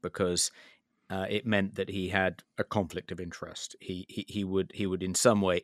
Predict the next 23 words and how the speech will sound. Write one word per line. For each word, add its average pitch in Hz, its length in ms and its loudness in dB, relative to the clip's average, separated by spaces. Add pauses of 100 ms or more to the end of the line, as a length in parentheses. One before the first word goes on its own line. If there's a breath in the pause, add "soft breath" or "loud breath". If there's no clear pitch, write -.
interfere, 95 760 2 (480 soft breath)
um, 92 460 -4 (100)
uh, 95 300 -4
in 95 140 0
the 92 80 0
B 101 140 0
B 92 120 -2
C's 92 340 -2
editorial 98 540 0
independence 95 720 -6
to - 80 -8
make 95 180 -4
the 98 80 -10
B 92 160 -6
B 92 80 -6
C 92 220 -2
less 98 240 4
critical 95 500 0
of 82 140 -8
Boris, 92 360 0
because 82 320 -14
Boris 90 580 -2 (600 loud breath)
was, 101 360 0